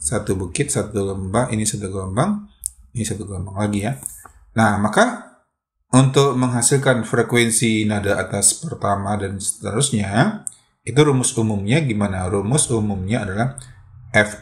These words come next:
N, N tambah satu dibagi dua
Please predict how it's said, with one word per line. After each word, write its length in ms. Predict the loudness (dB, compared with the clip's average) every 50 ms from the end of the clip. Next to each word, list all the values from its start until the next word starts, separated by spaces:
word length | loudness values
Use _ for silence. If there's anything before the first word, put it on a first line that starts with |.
| -4
N, 640 | -4 -2 -2 -2 0 2 2 2 0 0 -4 -10 -18 _ _ _ _ _ -20 -20 -20 -20 -20 _ _ _ _ _ _ _ _ _ _ _ _
N 200 | 0 2 2 2 2 0 0
tambah 480 | 2 2 2 2 2 0 -2 0 0
satu 800 | 0 0 0 -4 -6 -8 -2 0 2 2 2 0 -2 -8 -12 -16 -20 -20 -20 _ _ _ _ _ _ -20 -20 -20 -20 -20 -20 -20 -16 -2
dibagi 720 | 2 4 4 4 4 2 2 2 0 -4 -6 -6 -6 -6
dua 420 | -6 -6 -4 -4 -2 -4 -4 -6